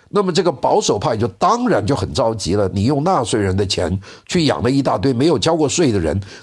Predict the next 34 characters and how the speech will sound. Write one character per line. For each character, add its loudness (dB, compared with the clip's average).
那 -2
法 -4
国 0
这 0
个 2
国 -2
库 -4
不 -4
就 0
崩 -4
溃 -2
了 -2
吗？ -8
巴 2
涅 0
知 0
道 2
这 0
个 -2
法 -2
案 0
要 0
通 -2
过 0
国 -2
会 0
辩 -2
论 0
呢， 0
肯 -6
定 0
通 -2
不 -2
过， -2